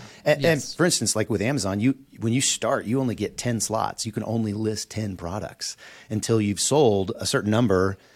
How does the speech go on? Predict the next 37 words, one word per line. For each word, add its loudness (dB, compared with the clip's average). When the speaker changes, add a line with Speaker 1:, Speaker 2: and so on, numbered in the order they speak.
Speaker 1:
Then 2
they'll 4
give -2
you -2
twenty-five 0
slots. -4
Then -2
they'll 0
give -2
Speaker 2:
Oh, -2
Speaker 1:
you 2
Speaker 2:
okay. -6
Speaker 1:
fifty -2
slots, -4
then -4
a -4
hundred, -2
and -4
it -8
moves 0
up 0
from -4
there. 0
And 2
so 4
if 0
you're 2
not 0
getting 0
sales, 2
y-, -10
you 2
know, 0
you 0
only 0
have -4
ten -2